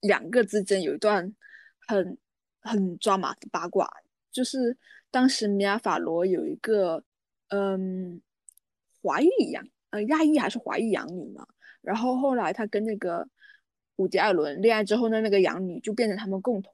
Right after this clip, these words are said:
了的养女了。到现在这个，嗯，这个养女成了伍迪·艾伦的妻子。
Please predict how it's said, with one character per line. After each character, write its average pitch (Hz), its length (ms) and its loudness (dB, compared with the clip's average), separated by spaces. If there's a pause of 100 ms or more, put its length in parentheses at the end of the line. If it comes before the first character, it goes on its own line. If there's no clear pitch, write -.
了 - 180 -18 (460)
的 151 440 -6
养 127 180 -4
女 139 60 -12
了。 110 200 -16 (300)
到 294 120 4
现 277 280 2
在 247 300 2
这 208 200 -6
个， 180 460 0 (300)
嗯， 185 500 -6 (600)
这 339 120 0
个 277 80 6
养 196 260 2
女 - 320 -6 (380)
成 190 260 -2
了 190 140 4
伍 175 160 4
迪· 185 180 -4
艾 226 160 2
伦 143 240 -2
的 117 340 -10 (120)
妻 - 300 -2
子。 - 280 -14